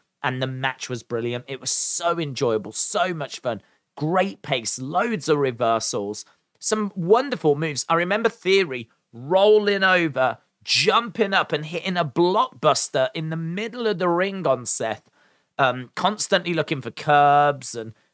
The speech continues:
pedigrees, and it was great. It was really great. Crowd were on their feet. They were really into it. And, uh,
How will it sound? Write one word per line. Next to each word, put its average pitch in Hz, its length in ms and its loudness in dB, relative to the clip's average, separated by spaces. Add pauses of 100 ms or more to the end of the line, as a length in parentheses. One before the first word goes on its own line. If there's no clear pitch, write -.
pedigrees, 143 880 0
and 113 220 -10 (360)
it 139 140 -8
was 107 120 -12
great. 101 440 -6 (160)
It 131 140 0
was 113 120 -8
really 131 300 0
great. 127 300 2
Crowd 160 260 2
were 143 80 2
on 131 180 0
their 120 160 -4
feet. 135 260 -8
They 127 80 -2
were 120 120 -4
really 151 560 0
into 123 340 -4
it. 104 200 -6 (460)
And, 113 280 -6
uh, 131 180 0